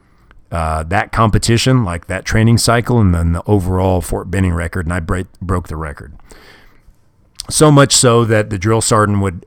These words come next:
would bring me out there and call out other training companies to come over and challenge me, and, and I would, I would have to smoke 'em. <laughs> You know, it, the, the drill sergeants kinda used me as, like, a,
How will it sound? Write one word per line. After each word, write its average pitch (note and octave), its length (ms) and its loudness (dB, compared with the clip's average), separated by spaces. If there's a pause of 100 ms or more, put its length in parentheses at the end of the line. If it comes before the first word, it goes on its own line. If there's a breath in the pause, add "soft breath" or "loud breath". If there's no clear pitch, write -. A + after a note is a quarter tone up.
would F2+ 300 -8
bring G#2+ 260 0
me G2+ 140 0
out F#2+ 260 -2
there F2+ 460 -4
and F2 280 -6
call F#2+ 460 -2
out F2+ 380 -4 (100)
other F2+ 540 -6 (400 soft breath)
training D#3 380 6
companies F#2 580 0
to G#2 100 -8
come G#2+ 180 -2
over G#2 300 2
and F#2 140 -4
challenge G#2 440 0
me, F2+ 200 -2
and, F2+ 320 -2
and E2+ 340 -4 (680)
I G2 100 -6
would, E2+ 220 -6 (100)
I F#2+ 80 -2
would F2 80 -2
have F2+ 140 -8
to F2 60 -10
smoke F2 320 -6
'em. - 360 -2
<laughs> - 40 -14 (840 loud breath)
You G2 140 -2
know, F#2 240 0 (120)
it, A2 160 -14
the, G2 380 -8
the G#2+ 80 -10
drill G#2 240 -2
sergeants G2 300 -2
kinda F#2 180 -2
used F#2+ 260 2
me F#2+ 220 2
as, F2+ 180 -2
like, F2 280 -6
a, D#2+ 260 -6